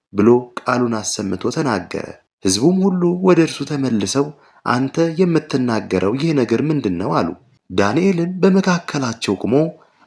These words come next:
«አላዋቂዎች የምትሆኑ እናንት የእስራኤል ልጆች ሳትመረምሩና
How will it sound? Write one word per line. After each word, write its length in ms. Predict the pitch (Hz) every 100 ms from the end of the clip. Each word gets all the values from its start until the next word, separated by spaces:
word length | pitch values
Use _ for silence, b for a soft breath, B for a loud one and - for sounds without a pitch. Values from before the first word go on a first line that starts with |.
| _
«አላዋቂዎች 720 | 135 151 180 170 - 131 -
የምትሆኑ 560 | - 170 151 - 117 110 139 143 -
እናንት 440 | 120 127 139 143 -
የእስራኤል 500 | 165 - 151 131 113
ልጆች 320 | 98 123 147 - B B B B -
ሳትመረምሩና 960 | 185 185 170 165 139 120 104 95 104